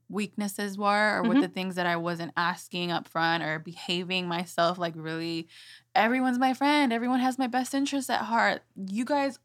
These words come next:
Speaker 1: all have my trust. Like, it was free cookies, you know?
Speaker 2: Wow.
Speaker 1: And I'm like, "No, people need to earn your trust." And I'm not saying that I'm, like, you know, standoffish or anything like
Speaker 2: Yeah.
Speaker 1: that, but 'cause I'm, I, I can connect with people right away. But as far as letting you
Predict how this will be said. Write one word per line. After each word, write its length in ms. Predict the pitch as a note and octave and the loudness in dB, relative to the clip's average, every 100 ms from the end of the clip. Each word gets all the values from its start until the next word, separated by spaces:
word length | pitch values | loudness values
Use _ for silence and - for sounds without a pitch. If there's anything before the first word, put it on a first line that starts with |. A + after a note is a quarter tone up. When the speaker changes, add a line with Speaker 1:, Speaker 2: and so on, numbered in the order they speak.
| - | 4
Speaker 1:
all 340 | C4+ C#4 C4 | 6 8 6
have 220 | A#3 A#3 | 6 2
my 200 | G#3 F#3+ | 2 -2
trust. 540 | G3+ - F#3 - - - | -2 0 0 0 -6 0
Like, 220 | F3 F3 | 2 2
it 120 | F#3+ | -4
was 180 | F3+ F#3 | -4 -6
free 220 | - G#3+ | -4 -4
cookies, 600 | - A3 - D#3 F3 G3+ - | -2 -4 -2 -4 -4 -6 -2
you 140 | G3+ | 2
know? 260 | G#3+ A#3 C#4+ | 6 8 6
Speaker 2:
Wow. 300 | F3+ G#3+ E3 D3+ | 2 -2 -2 4
Speaker 1:
And 60 | A#3 | 6
I'm 140 | B3 | 8
like, 260 | A#3+ F#3 - | 6 4 0
"No, 680 | F#3 F#3+ F3+ F3 F3+ F3+ _ _ | -4 2 6 6 4 0 _ _
people 220 | - A#3+ | -4 0
need 100 | C4+ | 2
to 140 | B3 - | 2 2
earn 240 | F#3 G3 F#3+ | 4 4 2
your 140 | F3 | -4
trust." 320 | - F3 F#3 | 0 0 2
And 100 | A3 | 4
I'm 80 | A#3+ | 4
not 140 | B3+ | 4
saying 180 | A#3+ A3 | 0 0
that 100 | G#3 | 4
I'm, 140 | G3+ G3+ | 4 6
like, 200 | F#3 D#3 - - _ _ | 4 2 -8 -20 _ _
you 160 | A3+ A#3 | -2 2
know, 260 | G#3 F3 F#3 | 4 4 2
standoffish 840 | - G#3+ E3+ D#3 C4+ E4+ C#4 A#3+ | -2 -2 4 8 8 6 2 2
or 20 | |
anything 300 | A3 G#3 G3+ | 2 0 0
like 180 | F#3 F3+ | 0 2
Speaker 2:
Yeah. 220 | F#3+ G3+ A3+ | 8 8 8
Speaker 1:
that, 20 | G3 F#3+ - - | 6 4 2 -4
but 100 | - | -2
'cause 140 | C#4 C4+ | 2 4
I'm, 180 | C4 A#3+ | 4 2
I, 160 | B3 - | -2 0
I 80 | A3+ | -4
can 180 | A#3 A#3+ | -2 -2
connect 400 | B3 G#3 C#4 - | 0 4 4 4
with 160 | C#4+ - | -4 -4
people 300 | F#3+ F3+ F3 | -4 0 2
right 140 | E3+ | 2
away. 260 | F3 A#3 A3 | 4 4 4
But 280 | F3+ F3 - - - | 4 2 0 -14 -8
as 160 | G3+ G3 | -6 0
far 140 | G3+ | 2
as 220 | F#3+ F3+ F3+ | 2 2 -4
letting 500 | F3+ G3 G3 F#3+ | -4 -4 -6 -8
you 120 | F#3+ | -8